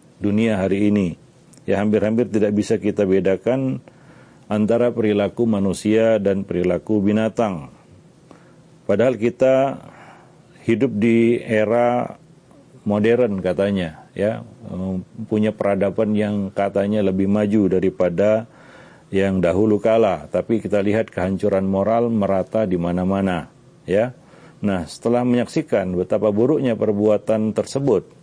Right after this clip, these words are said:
dan jeleknya akibat yang ditimbulkan di tengah-tengah masyarakat, maka tidak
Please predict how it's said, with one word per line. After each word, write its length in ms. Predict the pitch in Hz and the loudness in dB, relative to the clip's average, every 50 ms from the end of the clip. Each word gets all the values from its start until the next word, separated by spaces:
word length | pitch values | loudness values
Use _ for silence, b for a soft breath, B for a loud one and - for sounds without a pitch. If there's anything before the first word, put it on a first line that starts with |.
| - - - | -10 -4 -2
dan 160 | 101 101 98 | 0 0 2
jeleknya 640 | 92 101 101 113 135 - - 131 127 117 107 101 107 | 2 2 2 2 0 0 -2 -2 -2 -2 -2 -2 -4
akibat 400 | 113 - - 107 95 107 104 - | -6 -4 -2 -2 0 0 -2 -2
yang 160 | 101 107 104 | -2 -2 -2
ditimbulkan 640 | 101 98 - 101 95 101 131 156 143 - - 107 95 | -2 -2 -2 -2 0 0 0 0 0 0 -2 -2 0
di 80 | 98 | -2
tengah-tengah 520 | - - 101 101 95 90 - 101 98 98 95 98 | -2 -2 -2 -4 -4 -4 -4 -4 -4 -4 -2 -4
masyarakat, 600 | 92 87 - 92 92 92 90 - - 135 151 151 - - _ - - - B B B B B B B B B B B B | -4 -4 -4 -2 -2 -2 -2 -2 0 0 -2 -2 -4 -10 _ -20 -20 -20 B B B B B B B B B B B B
maka 480 | - 117 117 113 - 147 156 160 156 - | -4 -2 -2 0 2 2 2 2 2 0
tidak 300 | - 131 120 113 120 | 0 0 0 0 0